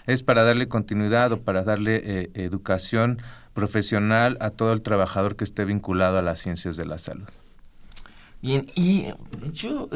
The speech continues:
Speaker 2: quisiera preguntarte, ¿hay alguna diferencia entre si pensamos en educación virtual, que es lo que nos acabas de definir, y,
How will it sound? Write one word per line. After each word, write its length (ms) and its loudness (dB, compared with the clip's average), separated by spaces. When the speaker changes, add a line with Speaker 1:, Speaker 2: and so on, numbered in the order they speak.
Speaker 2:
quisiera 800 0
preguntarte, 380 -2
¿hay 60 4
alguna 320 4
diferencia 500 0
entre 340 -2
si 200 -6
pensamos 480 0
en 140 2
educación 500 -2
virtual, 340 -2
que 100 -6
es 80 -4
lo 120 -4
que 100 -8
nos 160 -8
acabas 380 -6
de 100 -4
definir, 480 -2
y, 440 -2